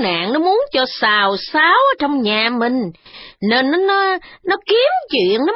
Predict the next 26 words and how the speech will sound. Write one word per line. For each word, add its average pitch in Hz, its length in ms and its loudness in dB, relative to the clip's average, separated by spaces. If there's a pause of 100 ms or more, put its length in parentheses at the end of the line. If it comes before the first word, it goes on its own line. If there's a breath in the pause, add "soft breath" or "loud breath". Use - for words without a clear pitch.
mà 254 100 2
nó, 262 240 0 (280 loud breath)
nó, - 100 -2
nó 427 220 -2
đặt 294 140 0 (180)
ra. 359 300 2 (520)
Chứ 381 340 2 (240)
mày 202 180 0
làm 202 200 0
sao 311 240 0
mày 262 120 0
biết 262 260 -2
có - 140 0
thiệt 226 240 0
như 254 180 -4
vậy 185 140 0 (120)
hay 262 100 -2
không? 240 280 -2 (680)
Để 180 280 -2
thủng 233 260 0
thẳng 185 220 -2 (100)
còn 160 140 -4
hỏi 165 240 -4
lại 190 240 -2
đã 190 320 -2 (140)
chứ. 381 420 0